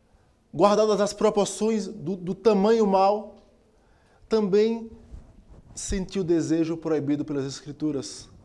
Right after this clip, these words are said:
quando ele deseja adulterar com Tamar. E o texto mostra que Amnon tinha um amigo. E o texto diz que esse amigo era sagaz. A ideia é que ele era capaz de artimanhas,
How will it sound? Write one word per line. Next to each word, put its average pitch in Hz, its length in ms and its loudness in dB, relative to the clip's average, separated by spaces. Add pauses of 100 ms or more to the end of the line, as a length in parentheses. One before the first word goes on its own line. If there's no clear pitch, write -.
(240)
quando 123 180 -10
ele 127 140 -4
deseja 123 340 -4
adulterar 117 560 -8 (480)
com 123 160 -12
Tamar. 110 500 -8 (1120)
E 175 160 2
o 190 80 6
texto 208 360 4
mostra 190 420 0
que 196 220 -8
Amnon 185 420 0
tinha 190 180 -6
um 190 80 -2
amigo. 185 500 -2 (720)
E 196 40 -4
o - 20 -6
texto 220 240 2
diz 220 140 -4
que 233 100 -2
esse 226 180 -4
amigo 214 360 2
era 214 180 0
sagaz. 170 880 -4 (640)
A 202 140 6
ideia 226 360 10
é - 20 6
que 226 160 -2
ele 233 240 4
era 226 200 8
capaz 220 640 4
de 202 80 6
artimanhas, 208 1160 0